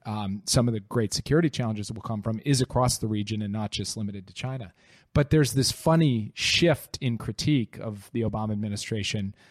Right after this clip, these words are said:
from two thousand eleven, when it was, "You're too confrontational," to today, when it's, "You weren't confrontational enough."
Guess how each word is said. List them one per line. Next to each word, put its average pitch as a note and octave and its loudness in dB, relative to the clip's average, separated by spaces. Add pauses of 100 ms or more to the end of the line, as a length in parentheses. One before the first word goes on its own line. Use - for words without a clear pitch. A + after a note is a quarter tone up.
(160)
from - 2
two C#3 0
thousand A#2 0
eleven, A#2 2
when A2 0
it G#2 -4
was, G#2+ -2 (180)
"You're A2+ 0
too C#3+ 2
confrontational," G#2+ -4 (400)
to B2 2
today, B2 0
when A2+ -4
it's, G#2+ -4
"You C3 2
weren't C#3 0 (180)
confrontational A#2 -4
enough." A2+ -8